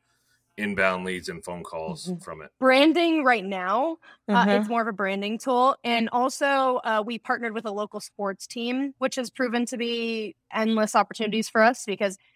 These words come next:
Speaker 3: now our name is literally in people's homes. So those two things from a branding perspective has been huge. And then we found that then af-, over time, we're at front of mind, then they come to us via our website or our phone calls or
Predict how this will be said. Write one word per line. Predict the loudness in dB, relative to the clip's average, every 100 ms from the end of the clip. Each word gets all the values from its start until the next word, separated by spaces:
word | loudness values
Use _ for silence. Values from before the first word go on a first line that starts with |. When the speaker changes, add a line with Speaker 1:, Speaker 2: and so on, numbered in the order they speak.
| _ 2
Speaker 3:
now | 4
our | 4 2
name | 2 2
is | 2 0 -2
literally | -6 -4 -2 -2 -2
in | -4
people's | -4 -6 -8 -8
homes. | -6 -6 -6 -8 -12 -14 _ _ _
So | 4 6 6 0 -4
those | 0 0 0
two | -4 -4
things | -2 -2 -2 -4
from | -2 -2
a |
branding | -2 -2 -2 -4
perspective | -6 -2 -2 0 -4 -4
has | -6
been | -6 -4
huge. | -2 -2 -2 -4 -6
And | -2 0
then | 0 -2 -8 -6
we | -2 -2
found | 2 2 4 4
that | 2 0
then | 0 0 0 -2
af-, | -4 -2
over | -2 0 -2
time, | 2 4 4 2 -2 -8 -4
we're | 2
at | 2 0 -4
front | -2
of | 2
mind, | 2 2 -2 -4 -2
then | 0 0
they | -4
come | -2 -2 0
to | 0
us | 0 0 -6 -18 _ _ _ -2
via | 0 0 -4 _
our | 0 2
website | 4 2 2 2 4 2 -2
or | -6 -8 -6
our | -2
phone | 0 0 0
calls | 0 0 -2
or | -6